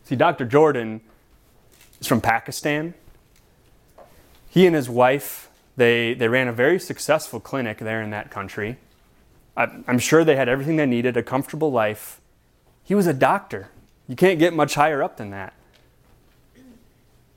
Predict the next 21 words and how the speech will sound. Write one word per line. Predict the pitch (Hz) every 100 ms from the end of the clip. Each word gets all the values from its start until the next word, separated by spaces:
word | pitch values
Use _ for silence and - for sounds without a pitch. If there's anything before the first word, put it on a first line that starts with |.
| _ _ _ _ _ _ _ _ _ -
And | 113 110 104 113 156
Doctor | 147 175 123
Jordan, | 139 143 113
though, | 107 107
he | 131
wasn't | 143 123 113
happy | 120 117 120
with | 110 -
just, | - 107 - - -
just | 139 117 -
healing | - 127 117 101
people's | 120 104 104
bodies. | 98 98 95 95 98
He, | - 127
he | 139 120
needed | 147 139
to | 113
do | 107 107
more. | 101 98 92
He | 113
wanted | 104 131 139